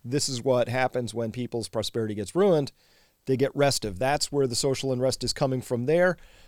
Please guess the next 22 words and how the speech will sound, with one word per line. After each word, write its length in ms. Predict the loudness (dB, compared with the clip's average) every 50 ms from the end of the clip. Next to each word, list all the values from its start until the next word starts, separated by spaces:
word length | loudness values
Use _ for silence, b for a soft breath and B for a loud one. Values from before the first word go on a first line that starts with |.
| b b
Now 320 | 0 2 4 6 6 8
we're 140 | 6 6 6
gonna 160 | 4 4 2
turn 360 | 2 2 2 2 2 2 2 0
to 140 | 0 0 0
North 440 | 0 2 4 4 4 4 4 4
Macedonia, 640 | 2 4 4 4 2 0 0 0 0 2 0 -2 -2
just 320 | -2 2 2 2 2 2 0
next 260 | 0 0 -2 -2 0
door 180 | 2 4 4
to 80 | 4 2
the 240 | 0 -2 -4 -4 -2
east 240 | 0 0 0 0 2
there. 260 | 4 4 4 4 4
Again, 380 | 2 -2 0 2 4 4 4
just 280 | 2 0 -2 -4 -4 -8
pure 200 | -4 -2 0 0
north 300 | 2 2 2 2 2 -2
of 140 | -6 -6 -4
Greece 360 | -2 0 2 2 2 2 0
here. 280 | 2 0 0 0 2 0
So 440 | 0 2 2 2 2 2 0 -2